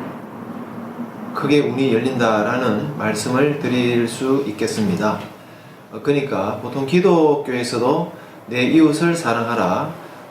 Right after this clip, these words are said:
말이 있고, 어, 불교에서도 이타행을 얘기하고, 어, 있습니다만, 어, 자기가 아닌 다른 사람을 위한다는 것은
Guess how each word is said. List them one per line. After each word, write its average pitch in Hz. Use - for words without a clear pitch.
말이 123
있고, 123
어, 95
불교에서도 143
이타행을 135
얘기하고, 123
어, -
있습니다만, 120
어, 95
자기가 151
아닌 110
다른 143
사람을 139
위한다는 120
것은 107